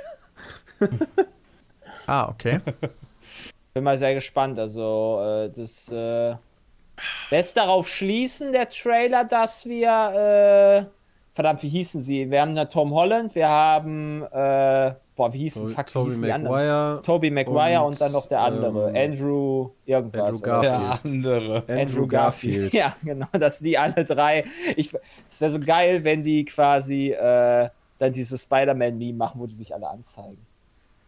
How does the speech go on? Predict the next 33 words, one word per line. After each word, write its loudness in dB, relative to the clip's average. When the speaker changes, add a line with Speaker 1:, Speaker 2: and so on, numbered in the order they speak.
Speaker 2:
Ich -10
hab 2
nie 4
einen 2
Andrew 0
Speaker 3:
Das 0
ist 2
Speaker 2:
Garfield -2
Speaker 3:
gut. -6
Speaker 2:
Spider-Man -2
gesehen. -4
Speaker 1:
Oh, -2
schade -2
Speaker 3:
War 4
okay. 0
Speaker 1:
eigentlich, -4
weil -2
den -2
fand -4
ich -6
eigentlich -6
am -8
besten. -8
<laughs> -14
Speaker 3:
Nee, -2
Tom -2
Holland 4
Speaker 2:
Oh. 2
Speaker 3:
ist -4
für -10
mich -8
der -2
Beste. -8